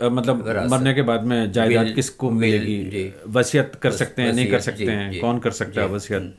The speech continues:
Speaker 1: और एडॉप्शन, गोद
Speaker 2: जी।
Speaker 1: लेने का मामला
Speaker 2: जी,
Speaker 1: है,
Speaker 2: जी।
Speaker 1: ये सारे मामले उसमें
Speaker 2: जी,
Speaker 1: मुस्लिम
Speaker 2: जी।
Speaker 1: पर्सनल लॉ में आते
Speaker 2: जी।
Speaker 1: हैं। और उसमें ये भी है कि मुस्लिम पर्सनल लॉ जब ये बना तो जो, अ,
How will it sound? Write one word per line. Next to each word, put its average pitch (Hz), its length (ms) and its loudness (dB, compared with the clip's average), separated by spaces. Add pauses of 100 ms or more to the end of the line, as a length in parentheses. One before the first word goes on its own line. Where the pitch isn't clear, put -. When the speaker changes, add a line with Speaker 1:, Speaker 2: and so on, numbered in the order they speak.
(540)
Speaker 1:
और 113 300 -2
एडॉप्शन, 110 640 0
गोद 127 240 4
Speaker 2:
जी। 117 60 0
Speaker 1:
लेने 117 200 2
का 120 100 0
मामला 101 380 0
Speaker 2:
जी, - 20 -2
Speaker 1:
है, 87 260 -12
Speaker 2:
जी। 85 240 -12
Speaker 1:
ये 113 160 0
सारे 117 240 2
मामले 101 300 -2
उसमें 113 260 -2
Speaker 2:
जी, 147 60 -2
Speaker 1:
मुस्लिम 117 220 -4
Speaker 2:
जी। - 40 -6
Speaker 1:
पर्सनल 98 280 -6
लॉ 90 60 -6
में 127 120 -2
आते 101 160 -4
Speaker 2:
जी। 85 60 -4
Speaker 1:
हैं। 87 160 -8 (920)
और 165 140 4
उसमें 170 300 2
ये 160 200 6
भी 208 180 4
है 196 160 4
कि 202 200 2
मुस्लिम 175 400 2
पर्सनल 170 320 0
लॉ 175 280 2
जब 139 380 -2
ये 156 160 2
बना 160 280 2
तो 170 300 0
जो, 160 320 2
अ, 78 600 -10